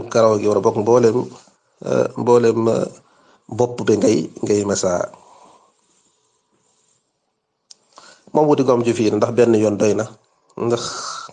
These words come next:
mën nga, mooy masa ko benn yoon doy na, mooy daal di doo dellusiwaat, te loolu mooy li feeñ ci wax ji, mooy benn yoon rek doy na. Mooy lu mu gisee. Kaamil mooy nga dem daal jël si. Ndax soo laalee lenn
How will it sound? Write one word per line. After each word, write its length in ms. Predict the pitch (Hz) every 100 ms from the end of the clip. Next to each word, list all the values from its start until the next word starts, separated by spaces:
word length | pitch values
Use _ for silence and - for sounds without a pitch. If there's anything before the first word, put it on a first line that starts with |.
| _ _ _ _ _ _ _ _ _ _ _ _ -
mën 240 | 120 120 120
nga, 180 | 120 113 110 - - _ _ _ _ _ _ _ _ _ _ _ _ 120
mooy 200 | 120 113
masa 260 | 120 120 110
ko 80 |
benn 180 | 107 110
yoon 140 | 104 101
doy 120 | 107
na, 80 | 113
mooy 160 | - 110
daal 140 | 110 110
di 80 | 107 - 113
doo 160 | 110 113
dellusiwaat, 400 | 117 113 104 107 -
te 80 | 107
loolu 180 | 113
mooy 140 | 113 104
li 60 |
feeñ 180 | 101 107
ci 80 | 92
wax 140 | 110
ji, 80 | 101
mooy 180 | 104 101
benn 260 | 101 117 110
yoon 120 | 98
rek 120 | 104
doy 120 | 101
na. 80 | 120 - _ _ _ _ _ _ _ _ -
Mooy 100 | 101
lu 60 | 101
mu 60 | 101
gisee. 240 | 101 113 - - _ _ _ _ _ _ -
Kaamil 260 | 117 110
mooy 140 | 104 104
nga 80 | 107
dem 100 | 101
daal 160 | 101 98
jël 160 | 107
si. 120 | - 117 - _ _ _ _ _ _ _ _ _ _ _ _ _ _ _ _ _ -
Ndax 240 | 117 127 -
soo 180 | 123 120
laalee 340 | 123 120 117
lenn 300 | 107 117 120